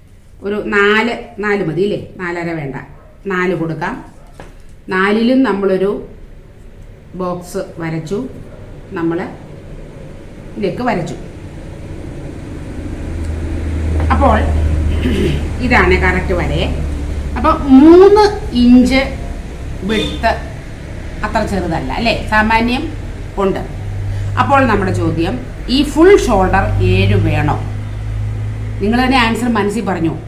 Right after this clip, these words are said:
ഏഴ് വേണ്ട. അത് നമുക്ക് എത്ര ആക്കി കുറയ്ക്കാം? ആറാക്കാമോ? ആറാക്കുമ്പോൾ എത്ര വരും നിങ്ങൾ നോക്കി. ആറെന്ന് പറയുമ്പോൾ ഇത്രയേ ഉള്ളൂ അല്ലേ, ആറ് ഇത്രയേ ഉള്ളൂ. തന്നെയല്ല, ഇതിൽ അര ഇഞ്ചും അര ഇഞ്ചും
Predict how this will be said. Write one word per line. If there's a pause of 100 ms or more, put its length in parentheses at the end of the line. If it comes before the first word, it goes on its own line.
(420)
ഏഴ്
വേണ്ട. (520)
അത്
നമുക്ക്
എത്ര
ആക്കി
കുറയ്ക്കാം? (520)
ആറാക്കാമോ? (1500)
ആറാക്കുമ്പോൾ
എത്ര
വരും
നിങ്ങൾ (140)
നോക്കി. (1600)
ആറെന്ന്
പറയുമ്പോൾ
ഇത്രയേ
ഉള്ളൂ (140)
അല്ലേ, (460)
ആറ് (100)
ഇത്രയേ
ഉള്ളൂ. (120)
തന്നെയല്ല, (180)
ഇതിൽ (140)
അര (180)
ഇഞ്ചും (140)
അര (140)
ഇഞ്ചും